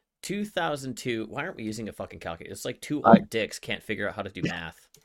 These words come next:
Speaker 2: You know what
Speaker 1: You're
Speaker 2: the best part about that is?
Speaker 1: fourteen.
Speaker 2: You know what the best part about that is? Remember what, we, what they told us in elementary school when we were learning arithmetic?
Speaker 1: Yeah.
Speaker 2: Always know how to do this stuff 'cause you're never gonna have a calculator on you. And now we have two fucking, like, pocket computers on us
Speaker 1: Yeah,
Speaker 2: at all times.
Speaker 1: and we're
Speaker 2: Oh
Speaker 1: sitting
Speaker 2: my
Speaker 1: in
Speaker 2: God.
Speaker 1: front of computers and, like,
Speaker 2: Yeah.
Speaker 1: neither of us are
Speaker 2: I was
Speaker 1: using
Speaker 2: fourteen.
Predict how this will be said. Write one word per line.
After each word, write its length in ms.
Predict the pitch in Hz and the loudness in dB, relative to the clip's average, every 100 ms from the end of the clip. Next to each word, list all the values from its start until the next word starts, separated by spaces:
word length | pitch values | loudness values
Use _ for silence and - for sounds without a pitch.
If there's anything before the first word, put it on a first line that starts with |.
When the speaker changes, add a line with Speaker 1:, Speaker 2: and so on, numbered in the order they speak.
| _ _ - | _ _ 10
Speaker 2:
You 80 | - | 12
know 20 | |
what 40 | 180 | 12
Speaker 1:
You're 0 | |
Speaker 2:
the 60 | |
best 140 | 135 127 | 12 12
part 100 | 135 | 12
about 140 | 131 | 12
that 80 | 127 127 | 12 12
is? 80 | 175 | 12
Speaker 1:
fourteen. 160 | - - | 10 12
Speaker 2:
You 60 | |
know 20 | 156 | 12
what 60 | |
the 60 | - | 12
best 180 | 135 - | 10 12
part 120 | 139 | 10
about 160 | 135 131 | 12 10
that 120 | 135 | 12
is? 200 | 170 202 - _ - | 12 10 -2 _ 2
Remember 260 | 131 147 | 6 10
what, 180 | 156 156 | 12 12
we, 60 | 143 | 10
what 200 | 127 127 | 8 8
they 80 | 139 | 10
told 220 | 127 127 | 10 8
us 100 | 131 | 6
in 60 | |
elementary 340 | 131 127 123 127 | 4 6 6 6
school 200 | - 143 | 6 6
when 80 | 127 | 6
we 40 | |
were 60 | 113 | 6
learning 200 | 110 110 | 4 4
arithmetic? 500 | 104 104 - 147 - - _ | 2 0 2 2 2 -12 _
Speaker 1:
Yeah. 140 | 95 90 - | -8 0 8
Speaker 2:
Always 400 | 131 160 180 - - | 12 12 12 10 8
know 180 | 156 160 | 10 12
how 100 | 170 | 12
to 60 | |
do 100 | 165 | 12
this 140 | 196 165 | 10 12
stuff 260 | 151 151 | 10 6
'cause 160 | - 120 | 4 4
you're 80 | 123 | 6
never 260 | 113 117 | 6 10
gonna 140 | 139 147 | 10 10
have 160 | 147 | 10
a 80 | 147 | 10
calculator 560 | 143 180 180 131 120 120 | 12 10 10 10 12 12
on 140 | 123 | 12
you. 60 | 117 | 10
And 60 | |
now 120 | 113 104 | 8 8
we 80 | |
have 80 | 107 | 6
two 160 | - 120 | 4 4
fucking, 340 | 101 101 107 | 4 4 2
like, 180 | 110 107 | 2 2
pocket 300 | - 98 107 | 6 6 6
computers 520 | - 107 113 104 107 | -2 0 2 2 4
on 120 | 107 117 | 4 4
us 60 | |
Speaker 1:
Yeah, 140 | 104 90 | 2 4
Speaker 2:
at 40 | |
all 140 | - | 2
times. 200 | - 139 123 | 2 4 4
Speaker 1:
and 120 | 139 | 4
we're 140 | 104 92 | 0 6
Speaker 2:
Oh 100 | 135 | 6
Speaker 1:
sitting 140 | 113 | 6
Speaker 2:
my 80 | 92 | 2
Speaker 1:
in 40 | 85 | 0
Speaker 2:
God. 60 | |
Speaker 1:
front 140 | - 92 | 0 -4
of 60 | |
computers 480 | - 85 92 90 90 | -8 -10 -8 -8 -8
and, 100 | 90 | -10
like, 220 | 82 82 | -10 2
Speaker 2:
Yeah. 60 | 135 | 6
Speaker 1:
neither 300 | 120 87 85 | 6 4 -4
of 60 | 85 | -10
us 160 | - | -12
are 40 | 82 | 8
Speaker 2:
I 100 | 117 | 12
was 100 | 160 | 12
Speaker 1:
using 60 | - | 12
Speaker 2:
fourteen. 460 | 156 139 117 101 | 10 12 8 6